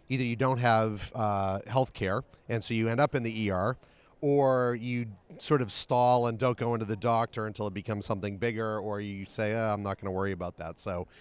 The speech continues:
this sounds like a great, uh, technology. So let's get into that a little bit more, and let's talk about sort of this whole idea of, you know, telemedicine, and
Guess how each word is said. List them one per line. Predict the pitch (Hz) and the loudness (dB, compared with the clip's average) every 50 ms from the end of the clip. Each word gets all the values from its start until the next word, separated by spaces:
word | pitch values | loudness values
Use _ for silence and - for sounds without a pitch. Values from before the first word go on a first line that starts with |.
| - - - - - _ _ - | -20 -20 -20 -20 -20 _ _ -2
this | 139 143 - | 0 0 0
sounds | - - - 143 147 147 151 147 131 110 | 0 0 2 4 4 4 4 2 0 0
like | 123 117 113 - | 0 0 0 -2
a | - 98 110 110 110 | -4 -4 -4 -4 -4
great, | 95 - 113 110 113 110 110 110 - - - | -4 -2 0 0 0 0 0 -2 -4 -4 -2
uh, | 107 98 95 - | 0 0 0 -2
technology. | - 120 101 90 117 113 107 101 98 101 95 | -2 -4 -2 -2 0 0 0 0 -2 -4 -2
So | - - 143 127 - - - - - - - - | 0 2 2 2 2 -2 -8 -20 -20 -16 -2 2
let's | 139 180 - | 2 2 4
get | - - 185 | 4 2 2
into | 175 175 180 - - | 2 2 0 0 2
that | 147 147 135 123 | 4 6 6 6
a | 127 | 6
little | 120 127 127 | 4 4 4
bit | 113 123 123 | 4 2 0
more, | 110 120 123 123 123 | 2 2 4 4 4
and | 120 117 | 4 4
let's | 143 165 - | 4 2 2
talk | - - 151 151 160 - | 2 2 2 2 2 0
about | 139 104 107 104 101 101 98 - _ _ _ _ _ - | -2 0 0 2 2 0 0 -4 _ _ _ _ _ -2
sort | - 160 143 | 2 2 2
of | 127 | 2
this | 120 113 - | 2 -2 -2
whole | - 135 123 123 | 0 0 2 2
idea | 120 117 104 104 117 117 113 | 0 0 -2 -2 0 0 0
of, | 117 - 113 107 107 104 104 101 90 120 | 0 -2 -2 -2 -2 -2 -4 -6 -6 -6
you | 123 | -6
know, | 107 104 | -6 -6
telemedicine, | 104 - - 127 117 117 110 107 110 110 113 104 - - 117 107 107 104 104 104 104 - | -4 -2 0 2 2 2 2 2 2 2 2 0 -2 -2 -4 -4 -4 -6 -6 -8 -10 -8
and | 117 113 104 101 101 101 98 | -8 -6 -6 -6 -8 -8 -10